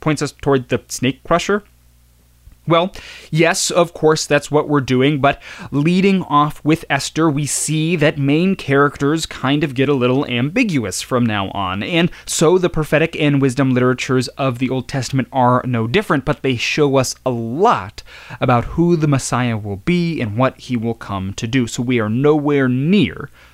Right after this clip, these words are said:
finished. Just to give you a little taste, we have to explore the powerful human emotions of the Psalms. We have the picture of the perfect Israelite in Isaiah, the Bethlehemite from Micah, and we have so much more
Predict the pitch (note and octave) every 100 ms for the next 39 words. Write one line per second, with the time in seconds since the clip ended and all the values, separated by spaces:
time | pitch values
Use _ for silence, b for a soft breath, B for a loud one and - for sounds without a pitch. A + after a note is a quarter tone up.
0 | b - C#3+ A2 - - - b b b
1 | b b - C#3 - C3 B2 A#2+ A#2 A#2+
2 | A2 - G#3 D#4+ - - B B - A2
3 | B2+ B2 - - A#2 - B - - -
4 | - - C#3+ C#3+ C3 G#2+ - - B2+ D3+
5 | D#3+ - C3+ A2+ - E3+ E3 D#3+ A#2+ G#2+
6 | B2 C3+ D3+ C#3+ D3 A2 G#2+ - C#3+ D3
7 | D3 D3+ - B B B C#3 D#3 B2+ B2+
8 | - - E3+ - - E3+ D#3+ C3+ A2+ -
9 | - E3 F3+ - - E3+ F3 F3 F3+ E3+
10 | F3 E3 C3+ A#2 A#2+ C3+ E3 E3 B2+ A2+
11 | A2+ E3 - F3+ F#3 F3+ F3+ - C3+ A2
12 | A#2 D3+ E3+ F3 E3 D3 D3+ F3 F3 -
13 | - G3+ G3+ G3+ G3 D3 F#3 F3+ - -
14 | D#3+ G3 A#3 D#3 -